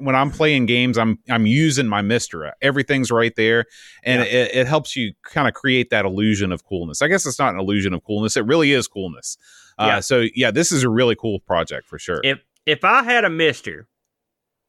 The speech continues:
Speaker 2: I would get something like this to put it in. Maybe this exact thing. The bottom of it worries me a little bit 'cause of the grid, 'cause I know I dump this thing right up, a pop right on top of this thing. Sure as I'm sitting here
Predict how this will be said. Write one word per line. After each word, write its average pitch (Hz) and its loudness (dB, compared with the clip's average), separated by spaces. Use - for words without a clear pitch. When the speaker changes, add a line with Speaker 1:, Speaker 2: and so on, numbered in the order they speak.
Speaker 2:
I 147 4
would 180 -4
get 156 2
something 139 -4
like 127 -2
this 120 -6
to - -20
put 113 -4
it 104 -8
in. 107 -8
Maybe 147 0
this 120 -10
exact 110 -4
thing. 90 -10
The 135 0
bottom 180 2
of 143 0
it 113 -4
worries 143 2
me 127 -4
a - 0
little 131 -2
bit 123 -6
'cause 123 -8
of 113 -8
the 123 -6
grid, 131 0
'cause 120 -6
I 147 2
know 160 2
I 127 2
dump 143 0
this 131 -10
thing 127 -4
right 131 2
up, 120 -4
a - -8
pop 151 0
right 127 0
on 117 -4
top 123 0
of 107 -10
this 104 -10
thing. 104 -6
Sure 131 -4
as 117 -4
I'm 107 -4
sitting 101 -4
here 95 -8